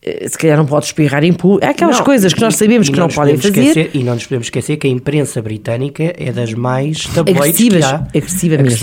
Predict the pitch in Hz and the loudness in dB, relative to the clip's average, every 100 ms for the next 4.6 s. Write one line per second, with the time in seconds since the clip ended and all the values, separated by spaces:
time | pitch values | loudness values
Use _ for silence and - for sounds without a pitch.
0 | 139 160 - - 139 180 170 147 147 165 | 0 0 -2 -6 -2 0 0 0 2 2
1 | 143 123 143 123 110 185 226 269 262 247 | 2 0 -4 -8 -4 -2 0 2 2 2
2 | 202 185 190 175 160 262 302 - - 156 | 2 4 4 4 4 4 4 0 0 0
3 | 120 - - 143 127 - 123 - - 131 | 0 -6 -2 -2 0 -2 -2 -2 -4 -2
4 | 135 - 135 127 170 | 0 0 0 2 0